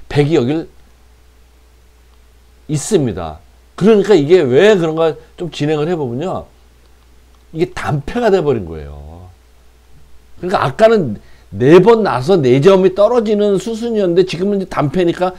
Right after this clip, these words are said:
그 열 집이 날아가 버린 거죠. 이게 따니까 먹여치고, 패가 지금 많습니다. 따고 이제 패 한번 해보세요. 나오니까 이게 악수패란 말입니다. 이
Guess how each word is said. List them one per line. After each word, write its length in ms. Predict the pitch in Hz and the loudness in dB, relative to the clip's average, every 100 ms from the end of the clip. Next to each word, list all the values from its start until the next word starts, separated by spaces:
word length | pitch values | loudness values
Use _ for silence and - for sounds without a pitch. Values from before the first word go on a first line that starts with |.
| - | -10
그 120 | - 156 | -2 4
열 200 | 143 165 | 4 4
집이 240 | 190 170 | 2 0
날아가 380 | 131 92 139 143 | -2 -2 0 2
버린 260 | 120 113 | 0 -2
거죠. 400 | 90 82 71 78 82 - _ - _ _ _ _ - - | -6 -10 -14 -18 -20 -20 _ -20 _ _ _ _ -20 -8
이게 240 | 202 185 - - | 0 0 0 -2
따니까 600 | 214 226 214 226 254 277 _ - _ _ _ _ _ _ | 0 2 2 2 -2 -2 _ -20 _ _ _ _ _ _
먹여치고, 500 | 139 180 175 - 131 | -2 2 2 2 -8
패가 300 | 120 233 233 | -6 -4 -2
지금 320 | 202 202 143 | -2 -2 -4
많습니다. 600 | 110 110 143 180 143 143 156 | -4 -6 -8 -8 -6 -4 -4
따고 540 | 175 170 147 208 - - _ _ _ _ _ _ _ _ - | -4 -2 -4 -6 -6 -20 _ _ _ _ _ _ _ _ -16
이제 180 | 139 139 | -12 -10
패 160 | 208 214 - | -10 -10 -12
한번 280 | 185 180 | -10 -8
해보세요. 460 | 175 180 156 156 185 202 - - | -8 -8 -8 -8 -8 -14 -20 -8
나오니까 460 | 95 143 170 170 - - | -2 0 0 -2 -12 -8
이게 160 | 175 - | 2 2
악수패란 760 | - 143 - 254 - 196 170 | 2 -2 -2 -4 0 0 0
말입니다. 640 | 123 101 85 76 76 73 78 | -2 -6 -8 -12 -12 -10 -8
이 200 | 95 127 | -8 -8